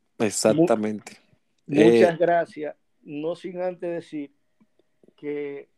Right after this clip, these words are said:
Speaker 2: lo que yo soy hoy, en lo humano, en lo profesional, lo debo a esa emplanada de,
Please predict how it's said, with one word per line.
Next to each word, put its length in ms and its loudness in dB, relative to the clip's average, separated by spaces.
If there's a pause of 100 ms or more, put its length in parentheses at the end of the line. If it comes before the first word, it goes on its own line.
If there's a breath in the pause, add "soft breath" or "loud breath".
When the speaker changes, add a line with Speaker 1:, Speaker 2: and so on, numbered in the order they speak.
(120)
Speaker 2:
lo 540 -6
que 220 -8
yo 240 -8
soy 420 -8 (100)
hoy, 400 -6 (760)
en 480 -14
lo 120 -4
humano, 760 -4
en 140 -10
lo 180 -6
profesional, 800 -12 (340)
lo 220 -6
debo 380 -4
a 100 -8
esa 200 -10
emplanada 600 -10
de, 220 -16